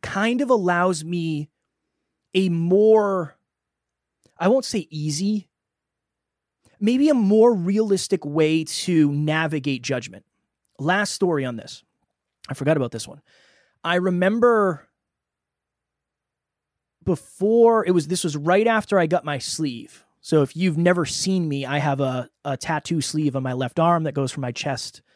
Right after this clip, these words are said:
all the way down to basically my hand. And I went over and saw a family friend. And she, she saw it for the first time. And she said, "I can't believe you put that on your body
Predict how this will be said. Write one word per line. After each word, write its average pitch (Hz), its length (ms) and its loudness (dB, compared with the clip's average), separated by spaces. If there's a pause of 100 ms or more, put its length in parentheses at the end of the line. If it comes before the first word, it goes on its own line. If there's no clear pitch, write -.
(380)
all 147 160 2
the 139 60 0
way 135 100 2
down 127 280 -4
to 131 360 -6 (100)
basically 135 340 -4
my 120 140 -8
hand. 120 320 -12 (680)
And 156 720 -2 (920)
I 170 120 4
went 180 400 2
over 190 340 4
and 147 140 -4
saw 156 240 0
a - 20 -8
family 156 420 -6
friend. 113 540 -12 (1400)
And 160 320 0
she, 147 400 -4
she - 440 -6
saw 175 320 2
it - 80 -6
for 156 80 -6
the 139 40 -8
first 135 320 -4
time. 120 360 -8 (720)
And 170 120 -4
she 180 100 0
said, 160 160 0
"I 147 80 0
can't 220 380 -4
believe 175 420 -2
you 147 160 -2
put - 300 -6
that 151 160 0
on 151 160 -4
your 143 100 0
body 131 520 -4